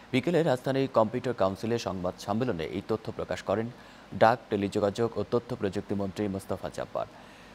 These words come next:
তিনি বলেন, বাংলাদেশে প্রযুক্তি খাতে অভাবনীয় সাফল্য অর্জন করেছে। সেই হিসাবে র্যাঙ্কিংয়ে দুই অংশের ঘরে থাকার কথা ছিল, কিন্তু জাতিসংঘে সঠিকভাবে তথ্য উপস্থাপন না করায় কাঙ্ক্ষিত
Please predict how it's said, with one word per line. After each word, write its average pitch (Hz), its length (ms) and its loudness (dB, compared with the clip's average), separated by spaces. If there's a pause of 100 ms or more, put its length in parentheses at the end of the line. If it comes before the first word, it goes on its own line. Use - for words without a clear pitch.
(160)
তিনি 127 140 4
বলেন, 135 320 6
বাংলাদেশে 131 540 6
প্রযুক্তি 143 460 2
খাতে 98 340 0
অভাবনীয় 139 580 2
সাফল্য 110 400 2
অর্জন 98 280 0
করেছে। 92 440 -2 (420)
সেই 151 180 4
হিসাবে 135 440 4
র্যাঙ্কিংয়ে 110 500 2
দুই 107 220 2
অংশের 101 340 0
ঘরে 113 200 0
থাকার 85 320 -2
কথা 95 220 -6
ছিল, 127 180 -2
কিন্তু 117 340 -2
জাতিসংঘে 123 640 0
সঠিকভাবে 135 800 -2
তথ্য 107 280 -2
উপস্থাপন 98 540 -2
না 87 200 -2
করায় 85 300 2 (380)
কাঙ্ক্ষিত 117 340 2